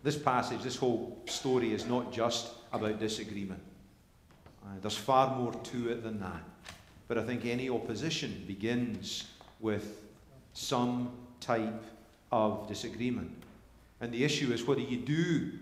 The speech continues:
with that disagreement? How do you address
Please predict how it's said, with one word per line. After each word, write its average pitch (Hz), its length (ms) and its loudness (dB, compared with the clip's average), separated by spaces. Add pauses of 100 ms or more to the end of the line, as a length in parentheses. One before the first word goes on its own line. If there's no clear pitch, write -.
(360)
with 117 440 2
that 117 240 0
disagreement? 143 680 -2 (240)
How 170 140 4
do 147 180 0
you 135 140 6
address 147 760 -2